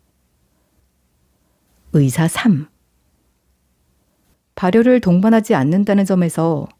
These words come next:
폐렴보다는 단순 바이러스성 상기도 감염이 의심됩니다. 한의사 일. 괴질입니다.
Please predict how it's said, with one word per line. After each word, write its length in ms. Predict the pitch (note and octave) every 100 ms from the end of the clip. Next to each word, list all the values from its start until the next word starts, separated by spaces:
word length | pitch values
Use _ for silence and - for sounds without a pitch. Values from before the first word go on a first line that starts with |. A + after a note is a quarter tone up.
| _ -
폐렴보다는 840 | C#4 C#4 B3+ A#3+ G#3+ G3 G#3+ D#3 -
단순 400 | - C3+ - G#3
바이러스성 720 | - C#3 F#3+ F#3+ G3+ - G3+
상기도 460 | - A#3+ A3 G#3+ A3+
감염이 460 | - D#3+ D3 D#3+
의심됩니다. 760 | F3 D#3+ G3 F#3 D#3+ B2+ B2 - _ _ _ _ _ _ _ _ _ _ _ _ _ _ _ _ _ _ _ _ _ _ _ _ _ _ _ _ _
한의사 580 | - B3+ A#3+ A3+ A3 G#3+ -
일. 260 | C3+ E3 - _ _ _ _ _ _ _ _ _ _ _ _ _ _ _ _ -
괴질입니다. 920 | - C3+ F3 F3 E3+ D3 D3 C#3 C#3+